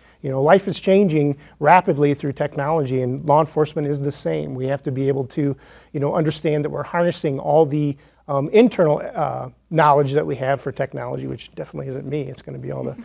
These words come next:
<laughs> the younger generation who understands, uh, this, you know, or have, or actually that technology savvy. But how do we use that, incorporate into that to make us more efficient? Um, working on our internal processes and being more efficient are huge.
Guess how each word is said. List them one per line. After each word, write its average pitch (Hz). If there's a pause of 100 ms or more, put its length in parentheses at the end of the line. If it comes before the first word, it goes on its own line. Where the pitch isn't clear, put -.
(180)
<laughs> -
the 151
younger 160 (260)
generation 170
who 151
understands, 156
uh, 135 (200)
this, 151
you 147
know, 135
or 135
have, 147
or 139
actually 147
that 151
technology 147
savvy. 143 (540)
But 165
how 214
do 220
we 202
use 175
that, 160
incorporate 156
into 165
that 135
to 147
make 139
us 156
more 147
efficient? -
Um, - (160)
working 160
on 160
our 147 (220)
internal 151
processes 127
and 123
being 127
more 135
efficient 139
are 135
huge. 139